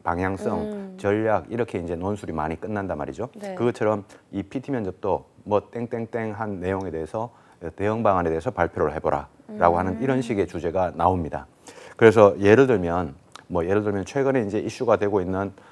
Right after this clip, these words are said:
Speaker 1: 뭐 이슈가 되-, 금융 분야에 이슈가 되고 있는 은산분리, 금산분리라고 하는 이런 부분이
Speaker 2: 음.
Speaker 1: 있습니다. 이런 부분, 금산분리 완화에 대한 입장과 거기에 대한 대응 방안 또는 방향성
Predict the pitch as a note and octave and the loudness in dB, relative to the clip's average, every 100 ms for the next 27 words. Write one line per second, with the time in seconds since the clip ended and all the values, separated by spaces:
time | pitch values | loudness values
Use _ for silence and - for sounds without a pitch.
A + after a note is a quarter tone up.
0 | - F2+ F2+ G2 - A2+ - F#2 F#2+ G2+ | -14 -8 -6 -6 -2 -2 -2 -2 -2 -2
1 | G2 - - A2+ G2 E2+ G#2+ G#2+ F#2+ F2+ | -6 -12 -6 -2 -2 -4 -4 -2 0 -2
2 | E2+ G2 - F#2+ F#2 A2+ A#2 C3 A#2 D#2 | -2 -6 -4 -4 -2 -4 -2 -2 -2 -2
3 | G2+ G#2+ B2 A#2+ A2 E2+ D#2+ D#2 D2 E2 | -4 -2 -2 -2 -2 -2 0 0 0 -4
4 | D2+ D2 G2 F#2 - - - - C#3 D3+ | -6 -4 -4 -4 -6 -6 -8 -8 -8 -8
5 | C#3+ - - - A#2 A#2 G#2 F2+ F#2 - | -12 -18 -20 -10 -2 -2 -2 -6 -6 -6
6 | F#2 G2+ A2+ G#2+ G#2 F2 F2 F#2 G#2 G#2 | -6 -4 -4 -2 -2 4 6 8 6 2
7 | F#2 E2+ F2+ G#2 F2+ - F#2 F2 F#2+ A2+ | 2 0 0 -2 -10 -10 -8 -2 -2 -2
8 | - - - F#2 E2+ E2+ D#2+ E2 F2 D#2+ | -6 -12 -4 -2 0 -2 -2 -2 0 0
9 | D2+ C#2 F#2+ G2+ G2 D2+ D#2 D#2 G2 D2 | -2 -4 -6 -6 -6 -4 -4 -4 -6 -6